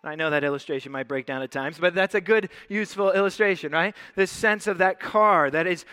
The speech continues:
coming into, it has appeared to bring and rescue that dead battery, to bring it to life so it can run again with the energy and the life that's within it, this Holy Spirit power that's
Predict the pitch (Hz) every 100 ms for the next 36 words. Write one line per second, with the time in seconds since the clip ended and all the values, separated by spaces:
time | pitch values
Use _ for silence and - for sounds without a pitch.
0 | - - - 220 214 190 220 233 - 180
1 | 151 156 190 196 - - 233 180 151 170
2 | 185 226 190 165 180 214 208 - 180 175
3 | 208 180 - 196 214 185 208 190 147 131
4 | 147 175 202 196 - 185 202 214 151 -
5 | - - 190 175 170 170 156 165 196 233
6 | 190 185 180 165 160 165 196 208 214 156
7 | 139 147 - - - 160 170 175 202 190
8 | - 175 170 170 196 190 127 151 - -
9 | 175 196 202 185 - 208 190 175 - -
10 | 165 175 143 131 143 -